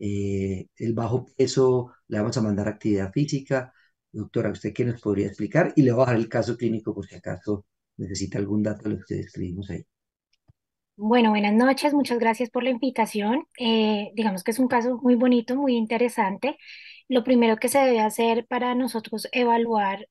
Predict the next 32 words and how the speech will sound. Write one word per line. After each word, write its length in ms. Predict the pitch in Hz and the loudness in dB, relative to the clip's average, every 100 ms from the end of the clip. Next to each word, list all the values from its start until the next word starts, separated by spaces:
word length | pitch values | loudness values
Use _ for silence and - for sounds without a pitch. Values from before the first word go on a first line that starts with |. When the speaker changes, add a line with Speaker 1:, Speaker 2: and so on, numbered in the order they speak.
| 220 | -6
Speaker 2:
eh, 220 | 226 220 | -4 -4
el 160 | 240 233 | 0 2
inicio 320 | 240 220 196 | 2 0 -4
de 60 | 190 | -6
tratamiento 540 | 220 233 240 220 180 | -6 -2 -2 -2 -4
en 80 | 190 | -4
cualquier 340 | 233 220 214 | -4 -2 -4
paciente 540 | - 185 - 220 214 226 | -6 -12 -8 -6 -4 -6
es 100 | - | -4
individualizar 880 | 269 269 247 233 214 190 190 175 175 | 0 2 4 4 2 -2 -6 -8 -8
paciente. 480 | - 180 185 139 - - _ - - - | -8 -8 -8 -10 -14 -20 _ -20 -14 -8
Eso 180 | 220 | -4
es 60 | 214 | 0
lo 160 | 220 220 | 0 2
primero, 540 | 262 220 196 202 294 - - - - | 2 2 0 -4 -4 -8 -20 -12 -2
evaluar 560 | 247 226 220 214 208 | 4 6 6 4 2
la 140 | 208 226 | 2 0
eficacia, 880 | - 262 - 208 208 214 254 254 - | -2 -8 -2 0 0 -2 -4 -6 -4
evaluar 640 | 240 220 202 202 190 214 | 0 0 0 0 0 0
el, 320 | - 226 226 240 | -4 -2 -2 -2
la 180 | 240 233 | 2 2
comodidad 680 | - 233 220 202 196 190 - | 2 0 0 0 0 0 0
que 100 | 233 | -4
tenga 300 | 233 226 226 | -2 0 0
el 80 | 220 | -2
paciente 460 | 247 233 196 190 | -4 -4 -4 -4
para 160 | 214 214 | -4 -4
utilizar 520 | 220 240 233 202 180 | -2 -2 -2 -2 -4
X 320 | 233 220 226 240 | -4 -4 -4 -2
o 40 | |
Y 140 | 226 | -2
tratamiento, 760 | 214 202 220 226 208 190 208 | -2 -4 -2 0 0 -4 -8